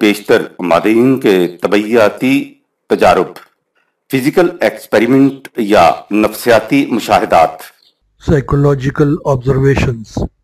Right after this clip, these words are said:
Speaker 1: से वाबस्ता थी, लेकिन उन्नीसवीं सदी में हयातियाती तहकीकात,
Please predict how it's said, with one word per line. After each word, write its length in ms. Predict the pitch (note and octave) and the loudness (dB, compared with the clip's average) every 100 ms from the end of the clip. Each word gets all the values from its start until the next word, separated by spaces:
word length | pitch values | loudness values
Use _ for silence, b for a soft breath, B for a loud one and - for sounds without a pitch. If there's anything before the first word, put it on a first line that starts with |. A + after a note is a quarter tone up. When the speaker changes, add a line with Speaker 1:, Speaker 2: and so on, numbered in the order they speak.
| _ _ | _ _
Speaker 1:
से 100 | - | -2
वाबस्ता 480 | F#2 E2 F2+ - G#2+ | 0 2 0 -2 -4
थी, 180 | - F2 D#2 _ _ _ _ _ _ _ _ _ _ - | -2 -8 -10 _ _ _ _ _ _ _ _ _ _ -8
लेकिन 260 | F#2+ G#2+ | -4 0
उन्नीसवीं 540 | G#2+ A2 A#2+ A#2+ C3 C#3+ | 0 2 0 0 0 0
सदी 300 | - F#2+ A2 | 0 -2 -2
में 120 | A2+ | 0
हयातियाती 840 | F#2+ F2+ E2 E2 F#2+ F2+ E2+ B2+ B2 | 2 2 4 2 2 0 0 -6 -4
तहकीकात, 840 | G2+ G#2 G2+ F#2+ F#2+ F2+ - | -2 -2 -4 -2 0 0 -2